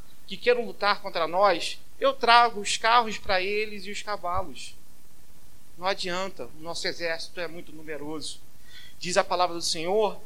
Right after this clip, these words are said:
que o exército passava de cento e oitenta mil homens que cercaram aquela cidade.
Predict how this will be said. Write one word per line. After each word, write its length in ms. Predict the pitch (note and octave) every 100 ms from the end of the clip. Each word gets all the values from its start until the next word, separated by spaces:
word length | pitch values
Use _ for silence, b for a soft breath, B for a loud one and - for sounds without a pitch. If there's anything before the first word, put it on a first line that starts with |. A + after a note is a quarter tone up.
| b -
que 60 |
o 60 | F3+
exército 520 | F3+ - F#3+ G3 -
passava 500 | - F3 - F#3+ G3
de 120 | F3
cento 400 | F3+ - A3 A3+
e 40 | A3
oitenta 420 | F#3+ F#3+ F#3+ F#3
mil 200 | E3 D#3
homens 640 | B2 A#2+ A#2+ - - - - - - - - - -
que 100 | -
cercaram 560 | F#3 - D3+ - E3 D3+
aquela 220 | C3+ C#3
cidade. 760 | C3+ - B2+ A2 A2 - -